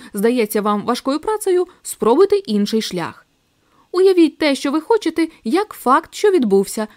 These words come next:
абсолютно незаперечний у своєму існуванні. Так ви матеріалізуєте його зі швидкістю світла. В ту секунду, коли ви просите, бажане стає фактом у духовному полі Всесвіту.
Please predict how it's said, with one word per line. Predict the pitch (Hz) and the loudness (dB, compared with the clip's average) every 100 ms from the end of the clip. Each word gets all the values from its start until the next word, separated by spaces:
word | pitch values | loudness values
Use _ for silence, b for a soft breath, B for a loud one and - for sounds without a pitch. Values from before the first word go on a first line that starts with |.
| b | b
абсолютно | - 269 - 262 247 254 359 392 | -8 -8 -4 -2 0 0 -2 -6
незаперечний | 339 247 247 202 196 - 311 320 | -4 -2 -2 0 -2 -4 -6 -6
у | 302 | -6
своєму | 277 233 196 196 | -2 0 0 0
існуванні. | 190 196 180 156 - - - _ _ _ _ - | -2 -2 -2 -4 -8 -16 -20 _ _ _ _ -4
Так | 226 214 | -2 0
ви | 226 220 | 0 2
матеріалізуєте | 214 214 214 214 220 220 302 - | 0 -2 -2 0 0 0 0 0
його | 175 180 202 | -2 0 0
зі | 202 214 | 0 -2
швидкістю | 233 233 294 302 403 | -4 -4 -4 -2 -2
світла. | - 160 113 107 - _ _ _ _ _ | -2 -8 -8 -14 -18 _ _ _ _ _
В | - | -2
ту | 381 466 | 0 2
секунду, | - - 185 156 165 | -2 -4 -6 -4 -2
коли | 208 226 | 0 2
ви | 196 | 0
просите, | - 262 415 240 - 147 b b | 0 -2 -2 -4 -8 -8 b b
бажане | 262 359 339 311 302 | 0 2 2 -2 -2
стає | 302 294 | -4 -4
фактом | - 269 330 226 214 | -2 -4 -2 -2 -2
у | 254 | -4
духовному | 254 254 214 285 349 349 | -6 -2 0 0 -2 -4
полі | 320 294 254 | -2 0 0
Всесвіту. | - 156 170 - - - | -4 -8 -8 -14 -18 -20